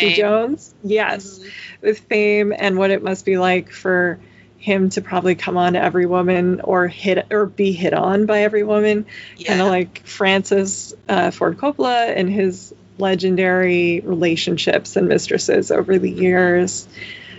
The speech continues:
Speaker 2: So there's a lot going on in this one. Um, in the film, in case you haven't seen it, just describing to everybody, uh, Rashida Jones plays a married writer of two girls.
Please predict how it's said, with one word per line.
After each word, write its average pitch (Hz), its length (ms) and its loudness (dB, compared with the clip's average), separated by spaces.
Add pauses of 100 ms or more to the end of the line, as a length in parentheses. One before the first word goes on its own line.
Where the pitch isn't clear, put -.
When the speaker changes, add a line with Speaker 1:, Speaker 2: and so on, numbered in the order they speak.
(200)
Speaker 2:
So 214 520 0
there's 226 280 -2
a 240 60 0
lot 185 440 0
going 190 320 0
on 180 260 0
in 180 160 0
this 190 300 -4
one. 208 540 2
Um, 180 500 -2
in 214 140 0
the 233 80 -2
film, 196 260 2
in 190 80 2
case 196 300 -2
you 196 80 2
haven't 196 220 0
seen 185 260 0
it, 190 260 2 (520)
just - 200 -6
describing 180 560 0
to 208 160 -2
everybody, 180 680 0 (360)
uh, 202 200 0
Rashida 208 420 0
Jones 190 300 0
plays 185 340 -2
a - 100 -6
married 190 360 0
writer 190 300 0
of 208 100 -4
two 247 220 -2
girls. 220 760 -2